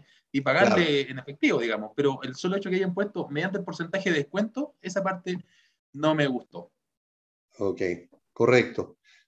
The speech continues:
Speaker 2: Bueno, lamentablemente se nos está acabando el tiempo, quedaron muchísimas preguntas. Eso es,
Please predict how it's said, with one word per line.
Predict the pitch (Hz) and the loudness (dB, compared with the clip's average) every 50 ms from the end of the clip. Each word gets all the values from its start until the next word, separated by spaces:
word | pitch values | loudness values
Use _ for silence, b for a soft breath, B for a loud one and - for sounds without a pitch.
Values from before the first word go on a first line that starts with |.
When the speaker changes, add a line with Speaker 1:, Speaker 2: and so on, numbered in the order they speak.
| _ _ - | _ _ 4
Speaker 2:
Bueno, | 143 185 202 156 120 - - - _ _ _ _ _ _ - | 8 8 8 8 6 4 0 -12 _ _ _ _ _ _ 4
lamentablemente | 160 160 156 156 160 202 202 196 196 208 208 214 190 | 8 8 10 10 12 12 12 12 10 10 8 6 6
se | - 190 | 6 6
nos | 170 160 | 6 6
está | 160 196 185 | 6 6 6
acabando | 185 185 180 185 185 180 170 | 6 8 8 8 8 8 6
el | 160 151 | 6 6
tiempo, | - 208 185 156 139 139 151 151 170 - - - | 6 6 6 6 6 4 0 -2 -2 -2 -4 0
quedaron | - 139 135 143 160 170 165 165 156 | 4 6 6 8 8 8 6 6 6
muchísimas | 143 127 - 175 170 - 196 180 170 151 | 4 2 0 -2 -4 -2 0 0 0 0
preguntas. | - 147 147 147 160 185 185 180 175 202 196 196 b b b _ _ - | 2 2 2 4 4 4 2 2 0 0 -2 -2 b b b _ _ 0
Eso | - 170 190 185 - 196 180 175 | 4 4 4 4 6 8 8 10
es, | 170 175 185 185 185 185 185 - - | 10 12 12 12 10 8 6 2 -8